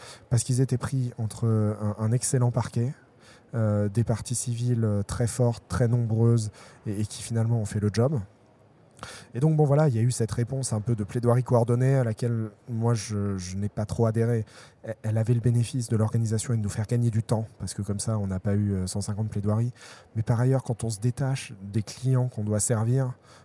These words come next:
euh, on a vite tendance à essayer d'en faire une tribune ou, euh, une forme d'essai qui serait pas publiée chez un éditeur. Et, et moi, je le dis, euh,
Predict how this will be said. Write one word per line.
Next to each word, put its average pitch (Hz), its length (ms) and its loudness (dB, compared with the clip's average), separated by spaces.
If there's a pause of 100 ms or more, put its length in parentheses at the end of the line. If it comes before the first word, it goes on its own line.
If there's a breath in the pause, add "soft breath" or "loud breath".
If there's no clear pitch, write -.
(120)
euh, 104 200 -2
on 113 160 -2
a 113 80 2
vite 113 260 -4
tendance 127 480 2
à 110 80 0
essayer 110 400 0
d'en 110 160 -2
faire 110 340 0
une 107 120 -2
tribune 123 600 2 (120)
ou, 135 300 2 (420 loud breath)
euh, 107 200 2
une 117 140 -2
forme 120 340 0
d'essai 147 520 2
qui 120 160 -6
serait - 160 -2
pas 135 140 4
publiée 123 340 2
chez - 160 -4
un 117 80 2
éditeur. 110 480 -2 (240)
Et, 98 60 -8
et 101 40 -4
moi, 113 220 2
je 98 160 0
le 104 100 0
dis, 113 360 -2
euh, 98 100 -4